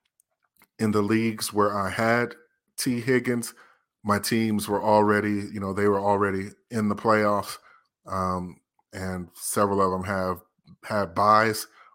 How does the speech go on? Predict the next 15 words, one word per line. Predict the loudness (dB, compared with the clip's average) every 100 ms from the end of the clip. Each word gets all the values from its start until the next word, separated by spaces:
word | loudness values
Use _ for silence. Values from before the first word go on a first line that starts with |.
| -4
already | 0 2 0 -4 -10 -10
clinched, | -2 -2 -2 -10 -12
so | -6 -4 -4 -8 _ _ _ _ _ _ -8
it |
wasn't | 0 2 2 -2
a | -2
big | -4 -2
deal | 0 0
to | -2 -4
me | -6
personally, | -2 0 0 -2 -4
but | -2 0 0 -2 -10 -20 _ _ _ _ _ _ 0
I | 0
could | 2 -2
just | -2 0 2 0